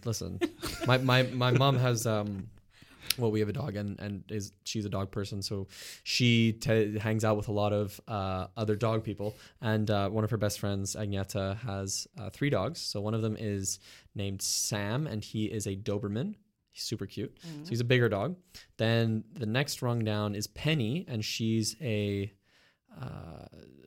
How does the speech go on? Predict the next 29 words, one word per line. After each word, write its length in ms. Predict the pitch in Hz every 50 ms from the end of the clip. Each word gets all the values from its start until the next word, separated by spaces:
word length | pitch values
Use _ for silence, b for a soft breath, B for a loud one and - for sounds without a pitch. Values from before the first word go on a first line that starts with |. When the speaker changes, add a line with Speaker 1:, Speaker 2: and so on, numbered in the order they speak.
| 92 143
Speaker 1:
spaniel 760 | - - - - - - - 131 131 131 131 131 131 127 123
poodle 380 | 123 - - 127 123 123 113 104
mix. 320 | 101 104 139 180 - -
So 260 | - - - - - 117
she's 340 | - - 123 120 120 110 - -
sort 240 | - 135 131 131
of, 240 | 127 123 110 107 120 -
I 60 | 165 170
would 160 | 160 139 139
call 180 | - 131 113 107
her 60 | 104
mid-sized 840 | 104 101 107 104 104 110 - - - - 101 101 104 101 - -
to 80 | - -
small, 540 | - - - 107 101 104 101 123 202 214 B B B B B B B _
and 400 | - 101 101 101 101 98 98 101
sh-, 200 | - - - - - _
she's 220 | - - 117 110
fun. 280 | - 104 107 135 180 - -
And 120 | 139 156
then 160 | 196 208 196
they 160 | 175 165 160 151
have 140 | 139 139
the 80 | 139 135
third 280 | - - 208 247 214 156
dog, 320 | 117 101 101 107 135 185 - _ _ _ _ b b b b b b b -
who 300 | - 131 127 123 123 123 127
is 420 | 139 120 113 113 110 110 98 - - -
a, 400 | 117 110 107 107 104 104 104 - -
um, 520 | 117 107 104 101 101 98 95 95 95 95